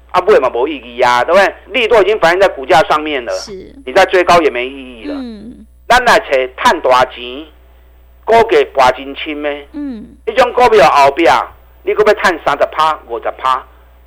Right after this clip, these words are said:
Speaker 1: 机会就来了。
Speaker 2: 嗯，好。
Speaker 1: 同时，这个礼拜六跟礼拜天的三场讲座，报名来听。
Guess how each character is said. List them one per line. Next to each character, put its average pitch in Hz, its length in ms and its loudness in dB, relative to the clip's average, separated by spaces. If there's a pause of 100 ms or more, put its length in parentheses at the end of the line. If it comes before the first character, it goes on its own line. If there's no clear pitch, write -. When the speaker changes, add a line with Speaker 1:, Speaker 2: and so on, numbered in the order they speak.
Speaker 1:
机 180 140 -4
会 180 140 4
就 143 100 2
来 87 180 -4
了。 - 200 -14
Speaker 2:
嗯， 214 300 -14
好。 151 380 -12 (360)
Speaker 1:
同 214 220 2
时， 214 360 -2 (580)
这 294 100 4
个 220 100 2
礼 156 180 -2
拜 220 280 4
六 214 220 4
跟 208 220 2
礼 160 120 -4
拜 185 220 4
天 180 320 0
的 160 180 2 (260)
三 196 180 4
场 151 220 -2
讲 117 180 -2 (100)
座， 143 260 -2 (560)
报 233 140 2
名 170 100 0
来 160 180 2
听。 160 120 -6